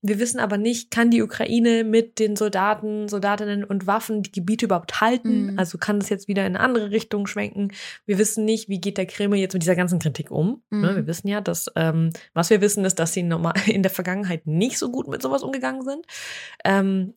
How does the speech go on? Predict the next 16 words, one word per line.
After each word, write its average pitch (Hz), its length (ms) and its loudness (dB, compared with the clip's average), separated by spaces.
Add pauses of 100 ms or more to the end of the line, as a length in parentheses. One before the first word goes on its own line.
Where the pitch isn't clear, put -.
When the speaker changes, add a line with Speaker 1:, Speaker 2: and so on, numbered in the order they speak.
Speaker 1:
wir 208 140 4
wissen 214 240 4
nicht, 214 260 4
werden 196 240 4
sich 190 120 2
die - 120 -2
Angriffe 208 500 2
auf 233 220 6
die 220 140 2
Ukraine 196 420 2
verschärfen? 180 920 2 (260)
Gibt 233 160 2
es 226 100 2
vielleicht 214 300 2
den 226 80 4
Strategiewechsel? 185 1400 4